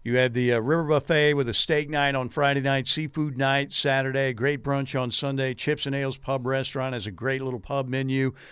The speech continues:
Won't miss the game there. Seasons Food Court is great. They've got tremendous promotions right now. It is the Showdown in the Desert promotion now through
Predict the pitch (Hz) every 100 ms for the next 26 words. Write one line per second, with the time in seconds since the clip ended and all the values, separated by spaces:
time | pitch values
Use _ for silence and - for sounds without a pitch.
0 | - 127 131 151 143 - 135 123 127 131
1 | 131 127 127 - _ - - - 147 139
2 | 131 - 147 147 - 139 139 123 104 127
3 | 131 139 143 117 120 110 104 _ - 131
4 | 131 165 160 - 139 139 147 170 156 127
5 | 139 135 139 143 151 123 127 127 98 123
6 | 113 - 151 151 147 143 143 135 - -
7 | - 135 139 110 139 147 143 156 151 147
8 | 151 143 175 175 - - - 107 127 147
9 | 147 - 143 147 160